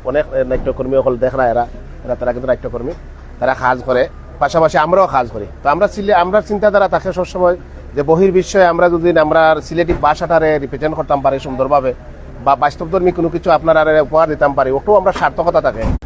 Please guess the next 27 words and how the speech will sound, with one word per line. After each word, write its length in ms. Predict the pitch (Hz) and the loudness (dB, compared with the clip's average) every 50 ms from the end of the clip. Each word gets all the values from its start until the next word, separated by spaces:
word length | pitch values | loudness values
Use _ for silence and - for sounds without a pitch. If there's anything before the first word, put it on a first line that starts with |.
| - | -14
দেশ 160 | - 220 196 190 | -16 -14 -6 -2
বড় 200 | 202 202 196 214 | 0 2 4 4
হইরাম, 360 | 220 196 165 160 139 131 - - - - - - - | 4 4 4 4 2 2 0 -4 -12 -16 -16 -8 -6
আমরা 180 | - 147 165 170 | -2 0 2 2
বাচ্চা 220 | 170 156 - - | 2 2 2 0
কাচ্চা 200 | 175 180 170 208 | 0 2 2 2
যে 180 | 180 180 175 175 165 175 175 175 156 | 4 4 4 4 4 2 2 2 2
বন-, 220 | 156 160 165 180 165 151 | 4 4 4 4 4 2
বর্ডার 240 | 165 165 180 180 175 | 2 4 4 4 4
ওর 220 | 185 196 190 180 | 2 2 2 0
ওই 100 | 165 147 | -2 -2
দেশের, 300 | 135 151 139 - 143 160 170 - - - - - - | -2 -4 -2 0 0 0 0 -4 -10 -16 -14 -4 0
এরা 220 | 175 196 202 196 | 2 2 2 2
সঠিকভাবে 640 | 196 - 208 180 214 214 196 220 214 190 202 196 | 2 0 0 0 0 -2 0 0 4 4 4 4
ইতিহাস 280 | 185 180 202 202 190 175 | 4 4 2 2 4 4
জানে 200 | 175 170 165 175 | 2 2 2 2
না, 100 | 180 185 | 4 4
অনেক 260 | 180 175 180 - - | 4 4 4 2 0
সময় 220 | - 202 190 185 180 | -4 0 0 0 2
বাংলা 340 | 151 151 147 156 170 180 | 2 0 0 2 2 2
ভাষাভাষী 460 | 180 175 - 190 180 170 165 - 185 175 | 2 2 2 2 2 2 0 -2 -6 -6
কথা 180 | - 175 190 180 | -4 -2 0 0
কথা, 240 | 175 175 170 165 151 135 - | 0 0 0 -2 -4 -4 -4
কথাবার্তা 340 | 165 175 180 175 156 147 151 | -2 0 2 2 2 0 -2
হইতে 240 | - 233 247 - | -2 0 0 2
পারে 180 | 170 131 113 101 | 2 2 0 0
না। 120 | 107 101 | -4 -8